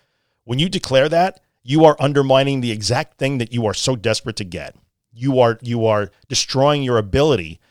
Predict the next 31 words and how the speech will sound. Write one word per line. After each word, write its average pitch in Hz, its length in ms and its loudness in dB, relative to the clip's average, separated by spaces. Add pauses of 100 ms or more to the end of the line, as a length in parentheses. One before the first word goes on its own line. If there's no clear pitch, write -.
(180)
to 120 80 -14
tolerate 117 640 -2
real 156 300 2
uncertainty 92 560 -6
in 92 60 -8
the 85 80 -8
world, 76 340 -18 (140)
actual 123 500 -4
uncertainty, 87 480 -10
instead 98 260 -6
of 95 160 -10 (120)
irrationally 110 600 -2
magnified 101 600 -4
or 92 80 -4
manufactured 95 880 -8 (220)
uncertainty. 101 580 -8 (720)
You're 117 120 -8
destroying 147 360 2
your 147 120 2
ability 139 360 2
to - 200 -6
actually 123 560 0
navigate 113 600 -2
uncertainty, 147 560 -4
which 110 220 -6
is 107 100 -4
just 110 300 -4
a 107 40 -4
part 110 240 0
of 92 80 -6
life. 78 440 -14